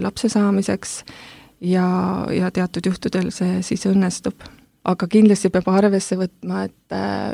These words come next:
üle neljakümne kolme aastastel naistel on üldjuhul vaja ikkagi doonormunaraku abi lapse saamiseks, et, oma munarakkude arv, ikka on selleks ajaks juba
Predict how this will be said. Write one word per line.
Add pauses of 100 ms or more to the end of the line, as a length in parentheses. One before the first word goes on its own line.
üle (100)
neljakümne
kolme
aastastel
naistel (320)
on
üldjuhul (180)
vaja
ikkagi
doonormunaraku (180)
abi (640)
lapse
saamiseks,
et, (720)
oma
munarakkude
arv, (720)
ikka
on
selleks
ajaks
juba